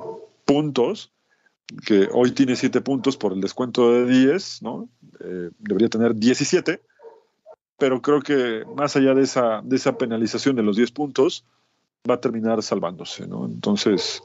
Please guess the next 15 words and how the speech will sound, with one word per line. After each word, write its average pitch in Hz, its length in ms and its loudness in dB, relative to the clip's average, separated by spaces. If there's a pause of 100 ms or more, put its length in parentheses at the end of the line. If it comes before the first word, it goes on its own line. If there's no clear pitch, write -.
(540)
creo 120 160 2
que 120 140 0
Luton, 117 320 -2
Burnley 110 480 0
y 98 460 -2
Sheffield 131 460 -2
United 151 300 0 (100)
van 120 140 -2
a 113 80 -6
terminar 107 480 -4
descendiendo. 110 540 -4
Una 139 240 0
pena 180 240 0
porque... - 260 -14 (960)
Eh, 101 320 0